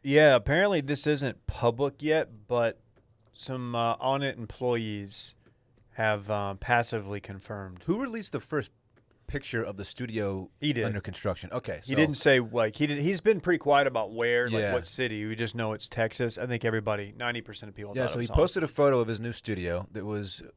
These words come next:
Speaker 2: probably seventy percent finished. It, it was still under construction, but you can see what it, it looks pretty cool, I guess. And then, uh, some people who, like Dave said, worked for Onnit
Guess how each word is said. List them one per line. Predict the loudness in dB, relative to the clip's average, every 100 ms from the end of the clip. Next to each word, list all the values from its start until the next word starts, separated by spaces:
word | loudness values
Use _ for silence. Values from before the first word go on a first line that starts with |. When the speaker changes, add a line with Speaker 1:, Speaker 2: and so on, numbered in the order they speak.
| _ _ -2
Speaker 2:
probably | 0 0 -2 -6 -12 _ _ _ _ _ _ _
seventy | -4 0 0 0
percent | -8 -8 -10 -10
finished. | -10 -8 -6
It, | -4
it |
was | -4 -2
still | -2
under | -2
construction, | -6 -8 -6 -6 -6
but | -6 -6
you | -8
can |
see | -8 -8
what | -8
it, | -6
it |
looks | -8 -8
pretty | -6 -6 -4
cool, | -6 -8
I | -6
guess. | -6 -8 -10 _ -20 -20 _ _ -12
And | -8 -6
then, | -6 -4
uh, | -4 -4
some | -6
people | -6 -6 -6 -6
who, | -6 -8
like | -10 -8
Dave | -6 -6
said, | -6 -8
worked | -2 0 -2 -6
for | -4 -4
Onnit | -2 -4 -6